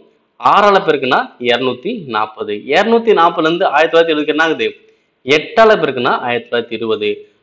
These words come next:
ஆயிரத்தி தொள்ளாயிரத்தி இருபது என்ன பண்ணும்? பத்தால பெருக்குனா பத்தொன்பதாயிரத்தி இருநூறு. So அப்ப என்ன ஆகுது? பத்து, எட்டு,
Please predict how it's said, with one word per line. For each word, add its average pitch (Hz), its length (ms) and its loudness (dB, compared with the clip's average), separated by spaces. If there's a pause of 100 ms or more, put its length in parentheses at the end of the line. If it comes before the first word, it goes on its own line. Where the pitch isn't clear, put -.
(200)
ஆயிரத்தி 185 220 0
தொள்ளாயிரத்தி 170 280 2
இருபது 147 180 4
என்ன 156 180 4
பண்ணும்? 117 320 -4
பத்தால 180 380 -2 (100)
பெருக்குனா 117 260 -2 (140)
பத்தொன்பதாயிரத்தி 113 640 -8
இருநூறு. 101 300 -14
So 120 100 -4
அப்ப 120 140 -2
என்ன 147 100 0
ஆகுது? 135 140 -2 (140)
பத்து, 113 340 -4 (220)
எட்டு, - 320 -8